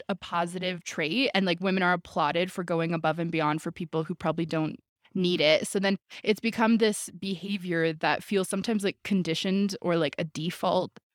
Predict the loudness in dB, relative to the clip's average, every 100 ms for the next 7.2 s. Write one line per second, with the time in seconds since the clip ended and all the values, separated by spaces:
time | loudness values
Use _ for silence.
0 | -18 -2 0 2 2 4 2 2 0 -4
1 | -6 2 4 4 2 -2 0 0 -2 0
2 | 0 2 2 2 2 -2 -2 -4 -4 -4
3 | -2 0 0 -2 -2 -2 4 4 4 2
4 | -2 -2 -2 -4 -2 -2 -2 0 0 0
5 | -4 -4 -4 -4 -2 0 2 0 0 -2
6 | -6 -4 -4 -4 -4 -4 -4 -4 -4 -4
7 | -6